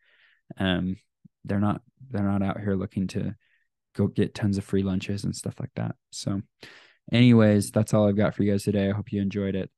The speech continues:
And, uh, I hope you guys just keep the relationships that you have alive, um, regardless of, a-, and, and here's the thing, there's no downside. Like, sure, maybe that person, like,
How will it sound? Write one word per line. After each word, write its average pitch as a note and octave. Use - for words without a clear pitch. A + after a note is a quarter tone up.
And, F#2
uh, F2+
I -
hope G#2+
you G#2+
guys G#2+
just -
keep A#2+
the C3
relationships G#2+
that G2+
you G2+
have G2+
alive, F#2
um, G2+
regardless G#2
of, G2+
a-, -
and, C#3+
and C3
here's E3
the F3
thing, D3
there's A2
no D#3+
downside. A2
Like, G#2+
sure, G2+
maybe A2
that A2+
person, G#2
like, F#2+